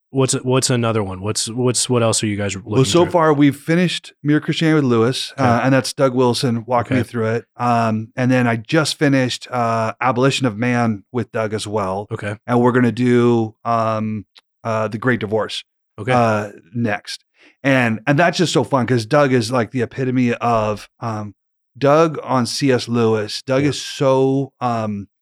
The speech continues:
Speaker 2: just saturated with Lewis that he just sits there and, and he's connecting all of Lewis's thought to every little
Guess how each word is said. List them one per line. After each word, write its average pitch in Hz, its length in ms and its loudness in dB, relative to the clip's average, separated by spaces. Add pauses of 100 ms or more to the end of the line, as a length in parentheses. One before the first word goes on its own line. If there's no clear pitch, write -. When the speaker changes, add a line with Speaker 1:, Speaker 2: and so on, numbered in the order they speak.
(320)
Speaker 2:
just 131 240 -2
saturated 117 760 0
with 110 180 -4
Lewis 110 720 0
that 123 360 -2 (220)
he 165 140 0
just 156 260 2
sits - 240 0
there 117 520 2
and, 110 380 -2 (140)
and 117 200 -4
he's 143 260 -4
connecting 127 960 0
all 131 240 4
of 131 100 4
Lewis's 123 540 0
thought 110 340 -4 (140)
to 131 100 -8
every 123 220 0
little 110 380 0